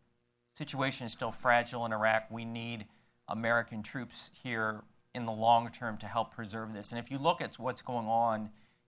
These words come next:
in Iraq, two thousand nine, two thousand ten, you can see pretty clearly the value of the American footprint, military footprint in Iraq, because you have, you know, lingering tensions between Shiites and Sunnis, between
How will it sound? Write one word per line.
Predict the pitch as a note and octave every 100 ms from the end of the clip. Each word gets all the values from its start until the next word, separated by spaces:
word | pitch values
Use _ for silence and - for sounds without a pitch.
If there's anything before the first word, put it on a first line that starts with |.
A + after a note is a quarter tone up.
| -
in | A#2
Iraq, | A2 A2+ A2 -
two | C3+
thousand | A#2+ A#2 A#2 A2
nine, | A2 G#2+
two | C3+
thousand | B2 A#2 G#2+ G2+
ten, | B2+ A2+
you | A#2
can | B2
see | C#3
pretty | - E3+ C#3+
clearly | - - D3+ C#3+ A2+ A2 - - _ _ -
the | G#2+
value | A#2+ B2 C3 A#2+ A2+
of | - A2+ G#2 -
the | A2 G#2+ G#2+ - _ _ _ A#2+
American | A2+ A#2+ A#2 A2
footprint, | - - B2 - A2+ G2+ G2 -
military | A#2+ C3 A#2+ B2+ B2+
footprint | - A2 - G#2+
in | G2+
Iraq, | G2+ G#2+ F#2+ -
because | - A2
you | A#2
have, | A2 C3 B2+ A#2 - _ _ _ _
you | -
know, | A2
lingering | C3+ C#3+ C#3 C3
tensions | - C#3+ C3 C3 A#2+
between | - A#2
Shiites | G#2+ - A#2+ A2+ A2+
and | G2
Sunnis, | - C3+ B2+ B2 A#2+ A#2 - - _ _ -
between | G2+ - B2 A#2